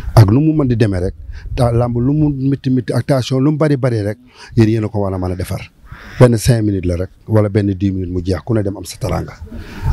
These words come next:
Ma bëggoon daal ñu rafetlu soo mi du ko commencé xam ne daal ay xale lañu xëy na seen yaramu ndaw day tàng. Léeg-léeg mais bu am na foo xam ne boo fa tolloo nag da ngay indi na xel xam ne yow kilifa nga am nga loo bàyyi sa ginnaaw.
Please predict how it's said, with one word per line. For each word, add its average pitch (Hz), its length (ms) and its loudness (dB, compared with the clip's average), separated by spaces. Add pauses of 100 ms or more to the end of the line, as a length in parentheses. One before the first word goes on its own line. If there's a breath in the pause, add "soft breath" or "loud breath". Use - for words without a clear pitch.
Ma - 80 8
bëggoon 101 260 6
daal 101 160 2
ñu 104 120 -4
rafetlu 98 260 -2
soo 104 160 -2
mi 95 100 -6
du 98 80 -8
ko 95 100 -4
commencé 95 340 -6
xam 104 160 -2
ne 101 60 -2
daal 98 180 -4
ay 98 100 -10
xale 110 240 -4
lañu 123 240 -4 (540 loud breath)
xëy 117 120 6
na 104 100 2
seen 117 200 0
yaramu 110 340 -2
ndaw 98 200 -2
day 101 140 -4
tàng. 92 220 -6 (600)
Léeg-léeg 101 280 4
mais 98 120 0
bu 107 100 -4
am 110 100 0
na 113 80 0
foo 110 100 -4
xam 107 80 -2
ne 101 40 -4
boo 104 120 -4
fa 117 100 -6
tolloo 123 260 -2
nag 110 140 -4 (320 loud breath)
da 101 80 2
ngay 101 180 0
indi 101 140 -4
na 98 120 0
xel 104 260 -4
xam 101 160 -4
ne 104 80 0
yow 98 120 -2
kilifa 104 340 -2
nga 101 100 -4
am 104 60 -6
nga 101 100 0
loo 98 100 -2
bàyyi 92 180 -10
sa - 120 -10
ginnaaw. 90 340 -6